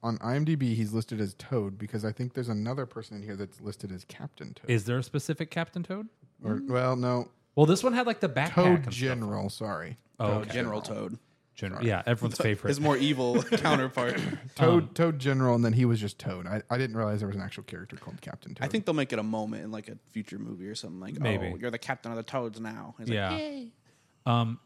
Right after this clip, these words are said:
Speaker 2: my favorite character, though, outside, like, I think vocal-wise, I love Bowser. I think my favorite character was actually Princess Peach. Um,
Speaker 3: Mm-hmm.
Speaker 2: she's one of the few people in the movie who had somewhat of an arc and a backstory.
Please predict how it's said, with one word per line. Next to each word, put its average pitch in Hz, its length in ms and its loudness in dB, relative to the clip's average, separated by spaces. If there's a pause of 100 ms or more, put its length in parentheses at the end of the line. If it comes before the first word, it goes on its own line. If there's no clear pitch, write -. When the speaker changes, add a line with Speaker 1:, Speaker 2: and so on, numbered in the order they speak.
(120)
Speaker 2:
my 147 240 2
favorite 160 440 2
character, 120 540 0
though, 90 400 -4
outside, 113 480 -2
like, 98 300 -6
I 120 80 0
think 139 160 -4 (320)
vocal-wise, 143 680 2
I 123 40 2
love 110 140 -2
Bowser. 92 260 -2
I 85 40 -6
think 127 140 -2
my 151 100 -2
favorite 117 260 -6
character 117 400 -2
was 92 160 -6
actually 101 320 -6
Princess 95 340 -12
Peach. - 480 -14 (380)
Um, 120 200 0
Speaker 3:
Mm-hmm. 143 140 0
Speaker 2:
she's 131 280 -2
one 139 160 0
of 151 60 0
the 147 60 -2
few 131 140 -4
people 135 260 -4
in 127 60 0
the 120 60 -2
movie 113 360 -2
who 101 380 -4 (340)
had 110 300 0
somewhat 123 560 -4
of 139 140 0
an 151 120 0
arc 190 380 -4 (280)
and 156 140 0
a - 20 0
backstory. 156 680 2